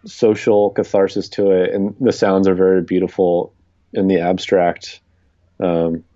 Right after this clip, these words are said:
the way the form just kind of manifests itself organically. Um, but if I'm doing it a lot,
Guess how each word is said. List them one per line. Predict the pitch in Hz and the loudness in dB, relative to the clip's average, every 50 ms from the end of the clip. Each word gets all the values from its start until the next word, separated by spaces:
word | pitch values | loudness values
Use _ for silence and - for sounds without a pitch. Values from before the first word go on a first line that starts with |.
| _ _ _ _ _ _ _ - | _ _ _ _ _ _ _ -2
the | 120 113 | 0 2
way | 104 101 101 95 | 4 4 4 4
the | 92 90 | 4 2
form | - - - 98 92 92 92 90 90 87 | 0 -2 -2 -2 0 0 0 -2 -4 -4
just | 90 90 - - - | -4 -4 -6 -6 -14
kind | - - 87 85 82 | -14 -10 -8 -6 -4
of | 82 82 80 - - - - _ _ _ _ - - _ - | -4 -4 -6 -8 -16 -20 -20 _ _ _ _ -20 -20 _ -6
manifests | 98 90 85 82 80 - - 92 82 - - - - | -4 -2 -2 -2 -2 0 0 0 -2 -2 -6 -8 -8
itself | - - - - 87 82 80 - - - | -8 -6 -2 0 0 0 0 -2 -6 -4
organically. | - 92 87 85 87 85 87 87 82 - 92 90 87 82 82 - _ _ _ _ _ _ _ _ _ _ _ _ _ _ _ _ _ - | -2 -2 0 0 0 0 0 -2 -2 0 0 2 2 0 -2 -4 _ _ _ _ _ _ _ _ _ _ _ _ _ _ _ _ _ -4
Um, | 98 90 87 85 82 80 80 82 87 - _ _ _ _ _ _ _ _ _ _ _ _ _ _ _ _ _ _ _ _ - | -2 0 2 2 0 0 -2 -4 -6 -10 _ _ _ _ _ _ _ _ _ _ _ _ _ _ _ _ _ _ _ _ 0
but | 127 120 | 0 0
if | 117 117 | 2 2
I'm | 123 117 113 | 0 0 2
doing | 117 131 139 135 120 | 2 2 2 2 2
it | 104 | 0
a | 95 | 0
lot, | 90 90 98 98 95 85 82 80 | 0 0 0 0 0 -2 -4 -6